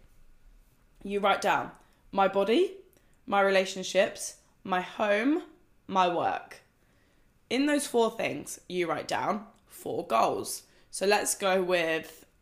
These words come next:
um, my work. I want to get a promotion. I want to earn X amount of money a month. I want to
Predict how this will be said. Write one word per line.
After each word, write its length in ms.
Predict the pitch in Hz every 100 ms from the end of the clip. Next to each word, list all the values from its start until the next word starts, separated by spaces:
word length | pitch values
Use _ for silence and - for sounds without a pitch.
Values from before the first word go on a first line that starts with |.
| _ -
um, 380 | 175 160 147 -
my 240 | 180 165 160
work. 520 | 160 85 - - - _ _ _ _ _ _ _ -
I 800 | 196 185 185 185 185 185 185 -
want 420 | 160 180 180 -
to 480 | - 180 165 151 147 - -
get 180 | - -
a 40 |
promotion. 680 | - 320 415 - - 92 - _ _ _ _ - _
I 280 | 196 196 202
want 340 | 185 175 170 -
to 300 | 185 170 170
earn 300 | 165 160 151 -
X 240 | 127 -
amount 140 | - -
of 80 | 170
money 240 | 165 156
a 40 |
month. 440 | - 95 - - - _ _ _ -
I 240 | 190 190
want 360 | 185 180 175 -
to 640 | - 185 170 170 160 156